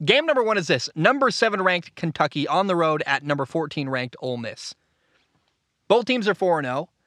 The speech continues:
and it's a fun quarterback matchup. Will Levis, the quarterback for Kentucky, against Ole Miss quarterback Jackson Dart.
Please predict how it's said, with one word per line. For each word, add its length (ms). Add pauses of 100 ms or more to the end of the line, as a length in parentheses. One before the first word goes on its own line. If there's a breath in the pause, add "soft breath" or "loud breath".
(480)
and 400
it's 140
a 40
fun 160
quarterback 380
matchup. 340
Will 140
Levis, 380
the 120
quarterback 380
for 140
Kentucky, 480
against 500
Ole 160
Miss 160
quarterback 420
Jackson 520
Dart. 280